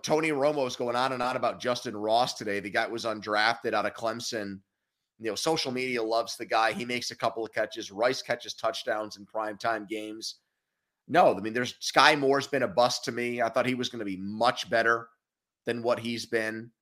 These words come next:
Like, to me, they're, they're a candidate to trade for somebody's wide receiver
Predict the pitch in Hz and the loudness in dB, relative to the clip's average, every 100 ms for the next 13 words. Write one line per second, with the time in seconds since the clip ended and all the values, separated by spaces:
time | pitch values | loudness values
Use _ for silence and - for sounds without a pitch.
0 | _ _ _ _ _ _ _ _ - - | _ _ _ _ _ _ _ _ -16 -16
1 | _ - 151 - 185 220 254 208 185 135 | _ 0 0 4 2 4 6 6 6 8
2 | 180 202 - - 165 156 143 - - 147 | 10 10 8 0 0 2 0 -2 0 0
3 | 143 120 - 120 120 107 101 104 107 95 | 0 -2 -2 -2 0 -4 0 2 2 0
4 | - 104 92 76 | -6 -6 -6 -10